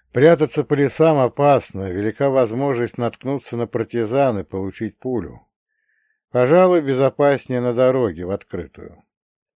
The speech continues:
Хотя у полевой полиции да у проезжающих офицеров возникнут вопросы — что делает на дороге одинокий солдат. Немцы передвигались в составе подразделений, взводом, ротой, батальоном,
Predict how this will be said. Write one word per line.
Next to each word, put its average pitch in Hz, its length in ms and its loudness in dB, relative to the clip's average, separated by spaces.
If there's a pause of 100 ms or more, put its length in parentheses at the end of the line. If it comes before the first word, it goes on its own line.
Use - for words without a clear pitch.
(140)
Хотя 147 400 2
у 151 80 4
полевой 127 360 0
полиции 123 600 -2
да 117 140 -2
у 117 100 -2
проезжающих 117 840 -2
офицеров 117 680 -2 (360)
возникнут 131 680 0
вопросы — 107 720 -4 (320)
что - 240 0
делает 123 480 2
на 113 120 -2
дороге 110 440 2
одинокий 101 440 -6
солдат. 104 460 -8 (1080)
Немцы 147 420 -2
передвигались 127 680 0
в - 40 -6
составе 127 520 0
подразделений, 110 880 -2
взводом, 110 680 -4
ротой, 113 420 0
батальоном, 98 800 -4